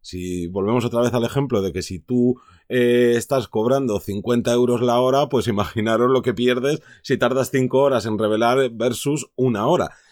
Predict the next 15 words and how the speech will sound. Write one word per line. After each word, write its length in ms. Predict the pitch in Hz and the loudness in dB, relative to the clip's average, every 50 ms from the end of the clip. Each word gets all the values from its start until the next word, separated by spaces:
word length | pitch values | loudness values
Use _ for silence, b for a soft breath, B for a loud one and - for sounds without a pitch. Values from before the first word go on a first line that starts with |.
| b b b _ | b b b _
Y 120 | 120 120 | 0 2
digo 280 | 117 147 156 156 135 123 | 2 2 2 2 0 0
que 160 | - 107 104 | 0 0 2
venía 260 | 98 101 101 110 120 | 2 2 0 0 0
enlazada 440 | 127 135 131 131 127 135 131 131 123 | 0 0 0 -2 -2 -2 -2 -2 0
con 140 | - 131 123 | 0 0 0
la 60 | 127 | 0
anterior 440 | 127 123 123 123 120 131 135 147 131 | -2 -4 -4 -2 -2 -2 -2 -2 -2
porque 300 | - 127 104 - - 98 | -4 -4 -4 -6 -10 -12
si 200 | - - 92 82 | -12 -14 -16 -18
tú 180 | - - 151 | -10 -6 -4
la 160 | 160 143 131 131 | -2 -2 -4 -4
foto 360 | - - 139 117 - 104 87 | -4 -4 -6 -4 -4 -4 -4
la 160 | 90 98 92 | -4 -6 -6
consigues, 580 | - 95 95 92 - - 147 156 143 101 85 | -8 -10 -12 -8 -6 -4 -2 -2 -2 -2 -4